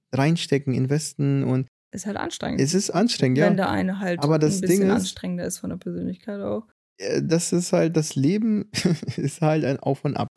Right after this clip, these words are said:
Speaker 2: Ja.
Speaker 1: Und du wirst nicht ständig alles
Speaker 2: Dieser
Speaker 1: positiv
Speaker 2: Weg
Speaker 1: haben.
Speaker 2: wird steinig und
Speaker 1: <laughs> Oh nee.
Speaker 2: schwer.
Speaker 1: Ähm, du wirst halt nicht ständig in einer
Speaker 2: Viele
Speaker 1: positiven Welle bleiben.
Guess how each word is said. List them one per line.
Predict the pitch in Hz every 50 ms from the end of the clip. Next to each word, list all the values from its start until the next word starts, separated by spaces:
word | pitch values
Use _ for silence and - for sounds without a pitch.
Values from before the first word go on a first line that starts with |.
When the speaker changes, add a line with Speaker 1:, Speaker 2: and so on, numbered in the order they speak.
| _ -
Speaker 2:
Ja. | 226 - - - _ _ _ _ _ _ _ -
Speaker 1:
Und | 131 135 139 143 143 - - _ _ -
du | 190 143 123 127
wirst | 139 160 180 180 - -
nicht | 151 151 151 156 156 - _ _ _ _ _ _ _ _ _
ständig | - 135 151 151 147 139 143 143 - - - - -
alles | 123 135 135 131 -
Speaker 2:
Dieser | 185 180
Speaker 1:
positiv | - 127 139 139 - 220 - 135 120
Speaker 2:
Weg | 120 117
Speaker 1:
haben. | 120 120 120 120 - - 123 - _ _ _ - 120 -
Speaker 2:
wird | 190 196 190 190 - - - _ - -
steinig | - 160 - 196 190 190 196 196 190 190 196 - - - -
und | 160 139 139 151 -
Speaker 1:
<laughs> |
Oh | - 139 127
nee. | 127 123 123 123 127 131 127 123 135 175
Speaker 2:
schwer. | 190 147 160 170 175 165 160 143 - -
Speaker 1:
Ähm, | - - 131 127 127 127 127 131 139 - _ -
du | 120 117 120
wirst | 143 170 - 156
halt | 135 131
nicht | 139 -
ständig | - 196 - 139 139 143 143 -
in | 214 127
einer | 127 123
Speaker 2:
Viele | 123 - 131 135
Speaker 1:
positiven | 135 135 123 117 220 - 123 120 117 120
Welle | 135 139 143 139 127
bleiben. | 120 117 117 117 120 131 147 156